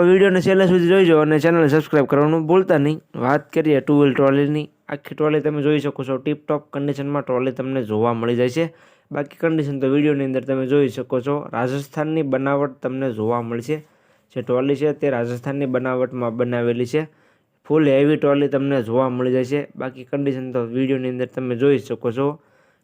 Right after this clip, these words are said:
જે કન્ડિશનમાં તમને વીડિયોમાં ટ્રોલી જોવા મળે છે, તે જ કન્ડિશનમાં રૂબરૂમાં જોવા મળી જાય છે.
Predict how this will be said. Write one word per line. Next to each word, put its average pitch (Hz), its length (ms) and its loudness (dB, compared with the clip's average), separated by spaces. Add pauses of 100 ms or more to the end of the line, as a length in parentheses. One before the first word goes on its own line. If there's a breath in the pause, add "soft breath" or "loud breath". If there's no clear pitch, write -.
(140)
જે 175 100 2
કન્ડિશનમાં 165 600 -2
તમને 156 260 -4
વીડિયોમાં 147 400 0
ટ્રોલી 143 360 -2
જોવા 143 220 2
મળે 151 260 0
છે, 117 100 -6
તે 151 240 0
જ 139 80 -8
કન્ડિશનમાં 139 480 -6
રૂબરૂમાં 120 440 -4
જોવા 117 240 -2
મળી 170 300 -2
જાય 123 120 2
છે. 160 200 -4